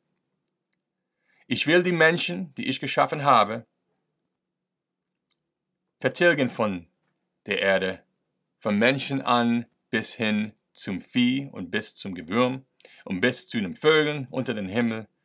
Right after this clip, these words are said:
denn es reut mich, dass ich sie gemacht habe.“ Vers elf, „Aber die Erde war verderbt vor Gott und volle Frevel.“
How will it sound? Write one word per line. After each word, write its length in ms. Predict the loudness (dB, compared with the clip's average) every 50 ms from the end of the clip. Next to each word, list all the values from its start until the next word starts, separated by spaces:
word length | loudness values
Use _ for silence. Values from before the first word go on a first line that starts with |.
| _ _ _ _ _ _ _ _ 0
denn 120 | 2 2
es 140 | 0 2 4
reut 260 | 6 6 6 4 2
mich, 400 | -4 -8 -8 -8 -10 -12 -14 _ _
dass 260 | -6 -6 -6 -6 -8
ich 320 | -8 -6 -6 -6 -8 -12 -14
sie 320 | -12 -10 -8 -8 -8 -8
gemacht 520 | -8 -6 -4 -4 -4 -4 -4 _ -16 -10 -10
habe.“ 400 | -8 -8 -8 -10 -12 -14 -18 _ _ _ _ _ _ _ _ _ _ _ _ _ _ _ _ _ _ _ _ _ _ _ _ _ _ _ _ _ _
Vers 240 | -4 -2 -2 -2 -2
elf, 560 | 2 4 6 8 8 6 4 0 -10 -20 -20 _ _ _ _ _
„Aber 200 | -2 -2 0 0
die 160 | 0 -2 -2 0
Erde 460 | 2 4 4 6 6 4 4 2 0 2
war 320 | 4 6 6 6 4 2
verderbt 840 | -2 -10 -12 -8 -4 0 4 4 4 4 2 0 -6 -16 -16 -16 _ _
vor 260 | _ -2 0 0 0 0
Gott 320 | 0 0 0 0 -2 -8
und 220 | -14 -14 -14 -14
volle 480 | -14 -12 -4 0 2 2 2 0 -2 -6
Frevel.“ 500 | -10 -14 -10 -8 -8 -8 -8 -10 -14 -18